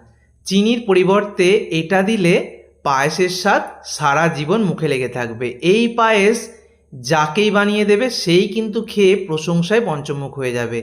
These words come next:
পায়েসে আমরা সবাই সাধারণত চিনি দিয়ে থাকি। চিনির পরিবর্তে সবার বাড়িতে থাকা এই জিনিসটা দিয়ে পায়েস বানিয়ে একবার খেয়ে দেখো, কথা দিচ্ছি সেই পায়েসের স্বাদ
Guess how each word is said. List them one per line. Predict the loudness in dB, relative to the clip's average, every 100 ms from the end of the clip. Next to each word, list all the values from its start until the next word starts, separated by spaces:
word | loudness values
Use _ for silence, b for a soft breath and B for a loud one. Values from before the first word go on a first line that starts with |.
| -10 -20 b b b -2
পায়েসে | 2 2 2 2
আমরা | 2 0
সবাই | 0 -2 0 0 0
সাধারণত | -2 -2 -4 -6
চিনি | -2 -2
দিয়ে | 0 0
থাকি। | 2 -2 -2 -6 -8 B B B -2
চিনির | 0 2 2
পরিবর্তে | 2 2 2 2 0
সবার | 0 0 2 2
বাড়িতে | 2 0 0
থাকা | 0 0 0 -2 2
এই | 2 2
জিনিসটা | -2 -2 0 0
দিয়ে | 0 0
পায়েস | 0 0 0
বানিয়ে | 0 0 0
একবার | 0 0 -4
খেয়ে | -2 -2 2
দেখো, | 0 0 -2 -4 B B B B
কথা | -4 -2
দিচ্ছি | -2 -2 -4 -6 -8 -14 -20 _ -20 -20 -20 -20
সেই | -4 0 2 2
পায়েসের | 2 2 0 -4
স্বাদ | -2 -2